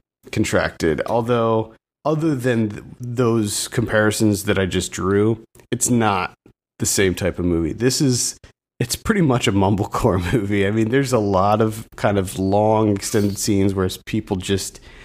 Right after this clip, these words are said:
you know, it's twenty-somethings having conversations. Um, there's a lot of kind of relationship things that are happening in this, like the, the guy that she likes, one of her best friends likes also.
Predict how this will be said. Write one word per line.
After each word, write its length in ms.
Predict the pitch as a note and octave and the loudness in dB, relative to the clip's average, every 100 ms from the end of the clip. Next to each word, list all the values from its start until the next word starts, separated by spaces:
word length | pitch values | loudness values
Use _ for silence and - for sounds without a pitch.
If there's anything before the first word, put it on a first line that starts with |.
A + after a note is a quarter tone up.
| - | -8
you 140 | - G#2+ | -2 0
know, 100 | F#2 | 0
it's 120 | F#2 | -2
twenty-somethings 880 | - A#2+ A2 - G#2 F#2+ A2 G#2 G2+ | 0 2 2 2 0 0 0 0 0
having 300 | G2+ G2 G2+ | 0 0 0
conversations. 1400 | - G2 F#2+ F#2+ A#2 G#2+ G#2+ A2 G#2 G#2 G#2+ G#2 - - - _ _ _ - | -2 -2 -2 -2 0 0 0 0 2 2 2 0 -2 -12 -20 _ _ _ -4
Um, 640 | G2 F#2+ F#2 F2+ F2+ F2 - - | -2 0 -2 -2 -4 -6 -10 -8
there's 220 | - G#2 G2 | -2 0 0
a 60 | |
lot 280 | G2+ G2+ G2 | 0 0 2
of 220 | G2+ F#2 | 0 -2
kind 180 | - G2+ | -4 -4
of 120 | E2 | -2
relationship 840 | F2 F2+ A2 A#2+ - A2+ - A2 | -4 0 0 0 0 0 0 -2
things 420 | - B2+ A#2 A2+ G#2+ | -2 -2 0 0 0
that 80 | G2+ | -4
are 60 | |
happening 520 | G2 A#2 A2 - G#2 G#2 | 0 0 0 0 2 4
in 140 | G2+ | 4
this, 380 | G2+ G2+ G2 - | 4 2 0 0
like 520 | F#2+ F#2 F2+ - - - _ _ - | 0 0 -2 -6 -20 -20 _ _ -4
the, 80 | |
the 240 | A2 G#2+ G#2+ | -4 -2 -2
guy 240 | G2+ A2 | 0 2
that 160 | A2+ A2 | 0 0
she 220 | - C#3+ | -2 0
likes, 400 | B2+ A#2+ A2+ - | 0 0 0 -2
one 120 | A2+ | -2
of 60 | G#2 | 0
her 80 | G#2 | -2
best 280 | F#2+ F#2 - | 0 -2 0
friends 420 | B2 A#2+ A#2 A2+ | 0 2 2 2
likes 320 | A#2 A2 G#2+ | 0 0 0
also. 880 | G#2 A2 G#2+ - A2 G#2+ G#2 G2+ G#2 | 0 0 0 -2 0 2 2 0 -2